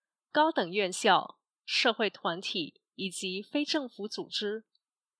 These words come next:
企业等组成。活动当天，有三十七只海龟被放回大海。研究人员在其中五只海龟身上安装了G P S，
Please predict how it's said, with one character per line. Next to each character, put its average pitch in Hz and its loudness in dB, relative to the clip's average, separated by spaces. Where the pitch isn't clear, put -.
企 - -6
业 185 4
等 196 -6
组 185 -6
成。 165 -6
活 - -2
动 269 0
当 220 0
天， 214 -2
有 175 0
三 330 -2
十 233 0
七 - -4
只 240 -2
海 175 2
龟 208 -2
被 196 0
放 254 -6
回 185 0
大 254 4
海。 - -2
研 196 0
究 240 4
人 185 2
员 170 -2
在 180 0
其 294 -4
中 302 -4
五 180 -6
只 226 0
海 208 0
龟 185 0
身 190 0
上 185 0
安 247 -2
装 285 0
了 277 2
G - -2
P 180 -6
S， - -8